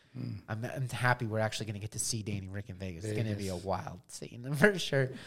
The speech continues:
Speaker 1: Hmm.
Speaker 2: But, uh, we'll be back, uh, after Vegas with another episode, another race reaction, and we'll have,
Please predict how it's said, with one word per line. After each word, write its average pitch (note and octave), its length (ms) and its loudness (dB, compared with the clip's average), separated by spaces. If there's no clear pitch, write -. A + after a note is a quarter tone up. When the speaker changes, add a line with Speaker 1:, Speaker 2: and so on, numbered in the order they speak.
Speaker 1:
Hmm. B2+ 80 2
Speaker 2:
But, C#3 300 12
uh, C3 420 12
we'll D#3 180 12
be F3 120 10
back, D#3+ 540 10
uh, C#3 360 12
after D3+ 360 10
Vegas D3+ 640 6
with D3 180 6
another C#3+ 320 8
episode, D#3 380 6
another C#3+ 220 4
race C3 220 6
reaction, B2 480 4
and A#2 220 -2
we'll A#2 100 4
have, B2 260 2